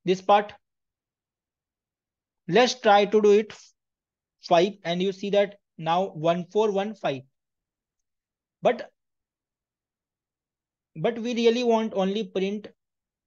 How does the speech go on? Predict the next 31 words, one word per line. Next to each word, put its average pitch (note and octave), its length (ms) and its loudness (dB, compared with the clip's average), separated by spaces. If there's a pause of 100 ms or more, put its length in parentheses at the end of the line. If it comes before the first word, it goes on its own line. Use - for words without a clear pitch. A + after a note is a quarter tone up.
(120)
as F3+ 380 0
the B3 180 -2
fixed A3 420 -8
notation. D3+ 460 -6
Okay, D3+ 240 -10
we E3 160 -2
really F#3+ 240 2
don't F#3+ 180 0
want F3 220 0
to F#3 100 0
do E3+ 300 -4
five. C3 300 -6 (280)
We F3 120 0
really F#3+ 260 4
don't G3 180 0
want F3+ 200 -2
to F#3+ 80 -2
do, F3 200 -4 (1000)
do F#3+ 160 2
round D#3+ 320 4
off. C#3+ 180 0 (160)
So G3+ 160 0
what G#3 220 2
should A3+ 120 -2
I G#3+ 80 2
do G3+ 120 -2
here? A3+ 260 -4 (280)
We E3 140 -6
just F#3 240 -6
write D#3+ 240 -2
fix. - 460 -16